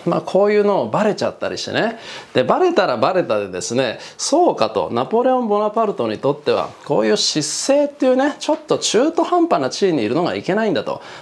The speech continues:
もう正々堂々と、私こそがトップオブザトップの地位にね、いた方がいいんだとね、いう、そういう発想になるんですよね。そこで千八百四年にここで皇帝に即位をするということになります。ババーンと。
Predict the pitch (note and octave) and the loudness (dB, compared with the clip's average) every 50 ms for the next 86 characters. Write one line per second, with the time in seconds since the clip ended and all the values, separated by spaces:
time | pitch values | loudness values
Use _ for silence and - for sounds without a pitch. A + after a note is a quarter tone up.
0 | - - - - - - - A#3+ D#4 E4 E4+ E4+ - F4+ F4+ E4 A#3+ D3+ D3 D3 | -6 -2 -2 0 0 2 2 2 4 4 2 2 2 2 4 4 4 4 4 2
1 | D#3 E3 F3 F3 D#3 - - D2 - - - A2+ A#2 A#2+ D3 D3 A#3+ C4+ D4+ - | 2 4 4 2 2 0 -2 -4 -6 -8 -8 -4 0 0 0 2 2 0 0 0
2 | - - E4 E4 - - - B2 A2 - - - D#3 D#3 - - B3+ C4 C4 B3+ | -2 0 0 0 2 0 0 0 0 -2 -2 -4 -4 -4 -2 0 2 2 2 2
3 | B3+ A#3+ A#3 A3+ - - - C4+ - G3 C#3+ A2 G#2 - - A#2 F2+ D#2 G#2+ D#3 | 2 0 0 0 0 -2 -2 0 0 -2 -2 -2 -2 -2 -4 -4 -2 0 0 -2
4 | G#3+ - - - - - - B2+ - G3 G#3 C4 C4+ A3+ C#3+ A#2+ E3 A#3+ C4+ A3+ | -2 -2 -8 -18 -10 -2 -2 2 2 2 2 2 2 2 2 2 2 2 2 2
5 | - - - - - - C3 D#3+ B3 B3+ - - - - - D3 F#3+ F3 - - | 0 -2 -4 -8 -10 -4 -2 -2 -2 -2 -6 -12 -10 -4 0 0 0 2 2 2
6 | G3 A#3+ C#4+ C#4+ C4+ C4 - - - G3 F#3+ - - G3+ F#3+ F#3 F3 E3+ E3 C3+ | 2 2 4 2 2 0 0 0 -2 -2 0 0 0 0 2 2 2 0 0 -2
7 | G#2+ - - - - - E3 G3 B2 - - - - - - - - - D#3 E3 | -4 -8 -10 -10 -6 -2 -2 -2 -2 -2 -6 -12 -16 -16 -14 -6 0 2 2 4
8 | A3 A#3 B3 A3+ A3+ - B3+ B3+ A3 D3 A#2 - C3 A#2+ - - - - B2 B2 | 4 4 2 2 2 0 0 2 0 0 -2 -2 -2 -2 -2 -2 -2 0 0 0
9 | A#2+ B2 G#2+ - - G2 A2 A#2 B2+ D3+ G#3 A3+ A3+ A3 A3 A3 G#3 E3 A2+ - | 2 0 -2 -2 0 0 0 2 2 2 2 2 2 2 2 2 2 0 0 -2
10 | - - - D3+ C#3+ - A#3+ A#3+ A#3 A3+ A3+ A3+ - - G#3+ G#3+ G#3+ G#3 G#3 G#3 | -6 -2 -2 -2 0 2 0 2 2 2 0 -2 0 0 2 2 2 0 0 0
11 | G#3 G3 E3 B2 F2+ - - - G#3+ A#3 A3+ G#3+ F3 C#3 F#2+ - - - G2+ F#2+ | 0 0 0 -2 -4 -6 -4 -2 -2 -2 0 2 0 0 0 -4 -4 -4 -4 -2
12 | - - - - - B2+ A#2 A#2 A#2+ A#2+ A#2 A2 G2+ E2+ C#2+ C#2 - - - - | -2 -2 -2 -2 0 0 0 2 2 0 0 -2 -4 -4 -6 -8 -6 -4 -4 -4
13 | - - - - C3+ D3 C3 D3 D#3 D#3 D#3 - D#3+ D#3+ D#3+ D#3+ E3 D#3+ D#3+ D3+ | -4 -2 0 0 0 2 0 0 0 0 0 0 0 0 2 2 2 2 0 0
14 | - B2+ A2+ - | 0 0 0 0